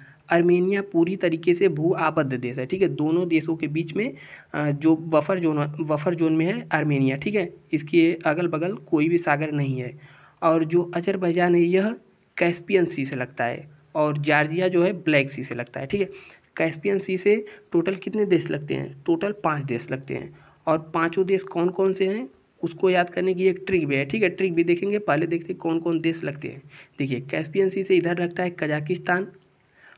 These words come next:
और कैस्पियन देश से दूसरा देश है यहाँ पे तुर्कमेनिस्तान और नीचे से है कौन? ईरान और यहाँ पर है आर्मेनिया और इधर से है रूस। कितने देश हो गए? पाँच, ठीक है।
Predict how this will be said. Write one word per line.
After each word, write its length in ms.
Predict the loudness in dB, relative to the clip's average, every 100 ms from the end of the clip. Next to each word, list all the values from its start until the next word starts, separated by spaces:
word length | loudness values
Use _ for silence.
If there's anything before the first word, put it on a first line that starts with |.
| -4
और 340 | 0 0 -2 -2
कैस्पियन 400 | -2 0 0 2
देश 140 | 0
से 120 | 0
दूसरा 400 | -4 -2 -2 -2
देश 200 | 2 0
है 60 | 0
यहाँ 160 | -2 -2
पे 120 | -4
तुर्कमेनिस्तान 880 | -2 -2 0 0 -2 -2 -2 -4 -6 _ _ _ -20 _
और 160 | -2 0
नीचे 380 | 2 2 4 2
से 180 | 4 2
है 80 |
कौन? 380 | 2 0 -2 -2 2
ईरान 440 | 4 4 2 -2 -10 -20 _ _ -6
और 140 | -2
यहाँ 200 | 0 0
पर 180 | 0 0
है 60 | 0
आर्मेनिया 680 | 0 0 2 2 2 0 -6 -16 -20 _
और 180 | 0 2
इधर 200 | 2 0
से 140 | 0
है 100 | -2
रूस। 400 | 0 0 -2 -4
कितने 380 | -8 -6 -2 0
देश 220 | 2 2
हो 60 | 0
गए? 100 | -4
पाँच, 580 | -2 -4 -4 -6 -14 -18 _
ठीक 140 | -4
है। 100 | -2